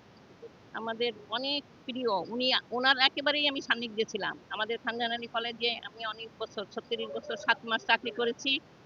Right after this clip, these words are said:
তখন উনি একবার এর মধ্যে গেছিলেন। উম, কি যেন পররাষ্ট্রমন্ত্রীর নাম ছিল? উনি আর কি সেই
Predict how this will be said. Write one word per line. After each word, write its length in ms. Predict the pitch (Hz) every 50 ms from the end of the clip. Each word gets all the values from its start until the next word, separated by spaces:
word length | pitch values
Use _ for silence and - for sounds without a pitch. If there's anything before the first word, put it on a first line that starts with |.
| - - - -
তখন 360 | - 220 220 - 262 247 240
উনি 240 | 240 233 240 240 226
একবার 320 | 220 202 190 208 226 240 262 285 - -
এর 140 | 226 226
মধ্যে 280 | 226 226 220 202 226 226
গেছিলেন। 440 | 214 214 202 - - 208 190 170 156 - - - - - - - - - - - -
উম, 1200 | 190 - - - - - 208 214 214 196 214 190 185 - - - - - - - 180 185 190 202 196 -
কি 60 | 226
যেন 360 | 226 220 233 247 262 269 285 202
পররাষ্ট্রমন্ত্রীর 720 | - 240 208 214 220 240 - - 240 240 233 - 269 233
নাম 160 | 226 220 233
ছিল? 300 | 302 - 302 262 285 330 349 - - - -
উনি 280 | 226 240 254 254 254 247
আর 80 | 240
কি 180 | 233 - 247 -
সেই 240 | - - 240 240